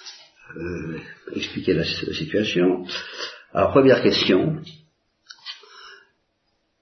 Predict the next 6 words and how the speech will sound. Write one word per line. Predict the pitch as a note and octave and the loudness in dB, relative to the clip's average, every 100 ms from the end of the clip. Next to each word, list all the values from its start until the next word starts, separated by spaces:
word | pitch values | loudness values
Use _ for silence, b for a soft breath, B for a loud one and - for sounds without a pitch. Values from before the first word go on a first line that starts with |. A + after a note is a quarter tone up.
| _ _ _ _ - | _ _ _ _ -12
Euh, | - G2+ G2+ F#2+ F#2+ F#2+ | -4 0 2 4 4 4
dans | G#2 | 4
les | F#2+ | 6
jours | D3 | 6
qui | D#3 B2+ | 6 4
viennent, | F2 F#2 B2+ E3 E3 - - | 6 6 6 4 2 -2 -12